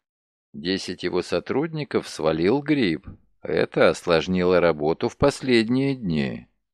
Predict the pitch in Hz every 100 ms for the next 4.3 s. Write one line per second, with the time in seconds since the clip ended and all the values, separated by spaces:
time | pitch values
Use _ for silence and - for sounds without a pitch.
0 | _ _ _ _ 73 101 131 - 139 143
1 | 147 139 - 127 139 139 113 135 127 139
2 | 139 139 - 156 - 151 139 143 139 139
3 | 147 139 143 143 143 - 143 127 151 151
4 | 143 80 -